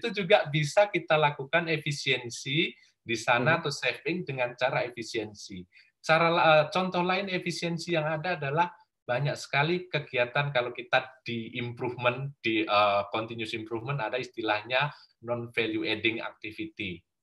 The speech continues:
Speaker 2: Mhm, mhm.
Speaker 1: Aktivitas-aktivitas yang sebenarnya tidak value adding, tidak memberikan nilai, tapi tetap saja kita lakukan. Yang paling sederhana
Speaker 2: Mhm.
Speaker 1: adalah begini, kalau saya mempunyai sepuluh laporan, Mas Daryl,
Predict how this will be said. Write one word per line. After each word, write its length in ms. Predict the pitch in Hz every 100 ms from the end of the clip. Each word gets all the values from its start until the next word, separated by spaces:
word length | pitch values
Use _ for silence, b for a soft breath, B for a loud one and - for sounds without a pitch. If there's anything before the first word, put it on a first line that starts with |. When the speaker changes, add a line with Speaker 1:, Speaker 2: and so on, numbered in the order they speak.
| _ _ _
Speaker 2:
Mhm, 160 | 110 120
mhm. 320 | 117 113 117 -
Speaker 1:
Aktivitas-aktivitas 1040 | 143 147 - 123 - 120 117 - 151 -
yang 100 | 120
sebenarnya 440 | - 113 110 131 143
tidak 240 | 117 - -
value 320 | - 104 107
adding, 380 | 104 98 104 101
tidak 240 | 110 110 -
memberikan 600 | 110 101 104 - 107 110
nilai, 400 | 107 117 151 165 B _
tapi 240 | - 135 139
tetap 400 | 139 143 135 -
saja 360 | - 127 131 127
kita 260 | 113 104
lakukan. 480 | 104 92 92 - 85
Yang 180 | 110 117
paling 160 | 131 139
sederhana 480 | 143 127 135 147 160
Speaker 2:
Mhm. 60 |
Speaker 1:
adalah 200 | 147 147 131
begini, 340 | 120 120 104 _ b b _
kalau 240 | 131 143 160
saya 240 | 160 156
mempunyai 380 | 147 143 143 143
sepuluh 240 | - 139
laporan, 560 | 135 131 - 135 131 120
Mas 160 | 117 107
Daryl, 320 | 92 92